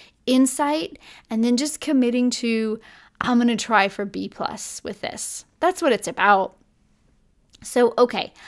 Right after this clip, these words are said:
let's just say, for argument's sake, let's say you're living in this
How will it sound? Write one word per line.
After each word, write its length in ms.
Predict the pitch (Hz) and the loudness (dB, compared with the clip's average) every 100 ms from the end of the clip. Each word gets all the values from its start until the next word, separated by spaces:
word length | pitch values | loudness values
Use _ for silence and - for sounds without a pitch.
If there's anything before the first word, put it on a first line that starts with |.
| - - | -20 -6
let's 360 | 226 240 262 - | 2 4 4 0
just 220 | 381 - | -2 -2
say, 540 | - - 214 - - | -4 0 2 4 0
for 180 | 247 - | -2 -2
argument's 440 | - 208 233 262 - | -2 -2 -2 -2 -2
sake, 420 | - - 240 - - - - | -4 -4 -6 -10 -20 -20 -6
let's 260 | 220 277 285 | 0 0 2
say 180 | 359 | 0
you're 320 | 302 247 285 339 | 0 0 0 0
living 380 | 330 285 285 | 0 2 2
in 140 | 269 254 | 2 2
this 180 | 240 | 0